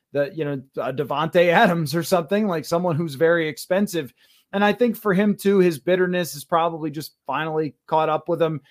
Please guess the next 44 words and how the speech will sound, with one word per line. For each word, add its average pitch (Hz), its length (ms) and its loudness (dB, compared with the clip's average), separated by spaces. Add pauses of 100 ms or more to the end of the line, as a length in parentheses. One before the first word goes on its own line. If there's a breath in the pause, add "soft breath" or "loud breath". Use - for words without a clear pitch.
(240 soft breath)
And 180 240 -2
even 247 440 0
he 190 160 -2
made 196 240 2
one 185 300 -2
comment, 160 640 -4
'cause 139 240 -14
I 147 120 -4
guess 143 200 -8
we 143 80 -6
all 139 200 -2
have 139 220 -6
to 143 80 -6
watch 127 300 -4
his 120 140 -12
interviews 147 420 -6
on 143 80 -8
the 117 80 -12
Pat 131 240 -8
McAfee 147 480 -8
show. 202 400 4 (280 soft breath)
He 208 100 2
made 233 220 8
one 226 220 6
comment 185 380 0
about, 165 280 2
like, 160 240 0
"Oh, 165 40 2
I 190 220 6
guess, 185 260 0
well, 175 220 2
conversations 175 720 -2
have 135 80 -12
started 175 320 0
with 143 160 -6
them 170 240 0
unbeknownst 160 640 -4
to 156 80 -8
me," 180 240 0
or 135 100 -4
something. 147 420 -8
And 151 80 -10
you're 160 100 -4
like, 160 260 -2